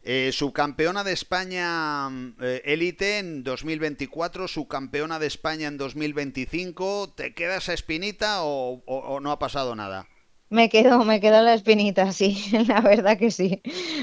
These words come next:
Speaker 2: Pero bueno, ya está. Al final son estilos también. Yo sé que desde el principio tengo un estilo más adaptado al profesional y aunque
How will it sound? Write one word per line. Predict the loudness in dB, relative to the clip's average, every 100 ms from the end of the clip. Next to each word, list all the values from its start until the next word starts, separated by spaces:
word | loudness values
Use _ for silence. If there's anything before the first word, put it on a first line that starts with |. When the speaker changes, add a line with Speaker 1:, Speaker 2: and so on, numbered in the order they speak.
| 2
Speaker 2:
Pero | 6 8
bueno, | 8 6 4 -2
ya | 0 0
está. | 0 0 -2 -2
Al | -4 -4
final | -2 0 2 4 2 0 -2 -4
son | -2 0
estilos | 2 0 2 2 2
también. | -2 2 4 4 2 2
Yo | 6 8 8 6 4 -2 -12
sé | -2 0
que | 2
desde | 2 2
el | 2
principio | -2 -4 -2 0 0
tengo | 0
un | -2
estilo | -4 -4 -2
más | 2 2 2 -2 -20 -20 0
adaptado | 6 6 8 6 6
al |
profesional | 6 2 0 2 2 2 4
y |
aunque | 2 2 2 2